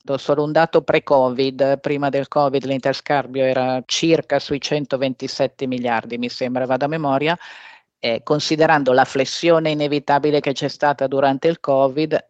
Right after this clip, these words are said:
tornare su un valore così alto di più di centosessantotto miliardi significa una crescita di più del trenta per cento, che dimostra che non c'è stato solo un rimbalzo post pandemia, post, eh, ovviamente dati di lockdown, ma, eh, è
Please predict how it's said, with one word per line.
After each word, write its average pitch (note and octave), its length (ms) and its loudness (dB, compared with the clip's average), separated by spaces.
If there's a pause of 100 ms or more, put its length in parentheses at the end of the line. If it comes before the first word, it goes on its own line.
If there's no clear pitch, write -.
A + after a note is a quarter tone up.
tornare D#3 580 2
su - 180 -8
un C#3+ 140 -4
valore D3 460 4
così C3+ 260 -4
alto C#3 320 0
di A#2+ 140 -8
più C#3+ 100 -6
di C#3 140 -6
centosessantotto C#3 960 -4
miliardi C3+ 500 2
significa B2+ 760 -4
una C#3+ 220 0
crescita C3+ 640 0
di - 440 -12
più E3+ 160 2
del D3+ 100 6
trenta D3 380 0
per D3+ 180 0
cento, D3 720 0
che C#3 160 -4
dimostra C#3 640 -2
che C3 160 -4
non B2+ 120 -4
c'è C#3+ 180 0
stato C3 340 -2
solo C3+ 300 -2
un C3 100 -2
rimbalzo B2 640 -4
post B2 300 -4
pandemia, B2 640 -4 (320)
post, - 260 -4
eh, B2 60 -2
ovviamente A#2 500 -8
dati B2 400 -4
di B2+ 140 -2
lockdown, C3+ 500 0
ma, C3+ 360 2
eh, G#2+ 320 -4
è G2+ 300 -8